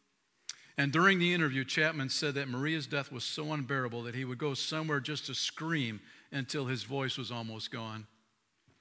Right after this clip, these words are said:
They didn't know how to move on after the tragedy, he said, but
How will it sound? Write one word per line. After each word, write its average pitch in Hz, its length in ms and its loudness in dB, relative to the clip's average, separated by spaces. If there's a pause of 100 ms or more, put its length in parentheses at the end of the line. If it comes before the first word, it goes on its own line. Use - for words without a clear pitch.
(1200)
They 127 120 0
didn't 143 200 4
know 151 180 4
how 151 140 6
to 143 100 2
move 143 280 0
on 139 180 0
after 139 260 -2
the 123 100 -6
tragedy, 131 520 -2
he 113 80 -6
said, 117 260 -6
but 113 160 -8